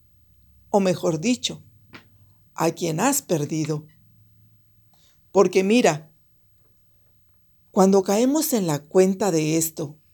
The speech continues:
de que hemos perdido a Cristo, automáticamente brotará el dolor, el sufrimiento.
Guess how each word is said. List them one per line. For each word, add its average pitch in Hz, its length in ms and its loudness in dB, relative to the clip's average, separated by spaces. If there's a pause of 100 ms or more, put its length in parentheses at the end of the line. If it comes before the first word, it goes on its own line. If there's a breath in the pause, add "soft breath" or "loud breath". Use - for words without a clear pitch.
(440)
de 185 140 2
que 196 240 0
hemos 277 280 0
perdido 170 440 -4
a 180 80 0
Cristo, 196 580 -4 (920)
automáticamente 240 1200 4
brotará 185 760 -2 (400)
el 170 240 -6
dolor, 165 440 -2 (1000)
el 226 180 -4
sufrimiento. 220 960 -2